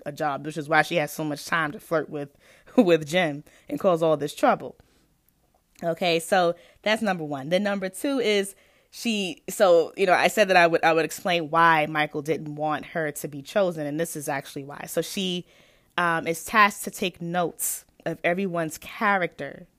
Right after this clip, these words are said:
characters. Um, and I'm, I'm assuming that Michael was going to use this, um, to make his decision on who he would have to take his job.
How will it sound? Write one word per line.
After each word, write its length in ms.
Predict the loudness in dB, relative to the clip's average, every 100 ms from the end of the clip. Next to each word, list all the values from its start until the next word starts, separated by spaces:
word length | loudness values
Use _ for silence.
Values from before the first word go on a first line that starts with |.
| _ _ _ _ _ _ -4
characters. 720 | 0 2 0 -4 -8 -10 -8 -2
Um, 360 | 0 2 0
and 140 | 2 6
I'm, 180 | 6 6
I'm 160 | 2
assuming 800 | 0 -6 -4 -2 0 -2 -2 -2
that 180 | -2 -2
Michael 460 | -2 -4 -2 -4 -4
was 160 | -6
going 300 | -6 -6 -6
to 160 | -10 -12
use 460 | -10 -6 -4 -6
this, 460 | -2 -2 -2 -6 -10 _ _ _ _ -6
um, 340 | -2 -2 -4 -6
to 160 | -6
make 280 | -2 -2 -2
his 220 | -4 -8
decision 500 | -8 -8 -4 -4 -4
on 160 | -8 -8
who 380 | -10 -8 -6 -6
he 180 | -8 -8
would 180 | -8
have 400 | -6 -8 -6 -8
to 100 | -10
take 260 | -8 -6 -6
his 180 | -10 -8
job. 420 | -8 -8 -12